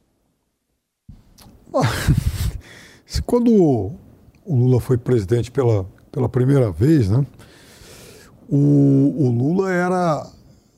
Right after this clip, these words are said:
acusado, entre aspas, aí, né, tido como alguém de, eh, que, enfim, que liderava uma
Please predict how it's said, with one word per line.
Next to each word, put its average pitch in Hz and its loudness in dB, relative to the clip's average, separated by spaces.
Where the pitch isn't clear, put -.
acusado, 120 -2
entre 101 -4
aspas, 113 -4
aí, 120 -2
né, 139 -2
tido 160 2
como 165 2
alguém 127 2
de, 135 4
eh, 107 0
que, 120 -8
enfim, 110 0
que 175 0
liderava 165 0
uma 143 0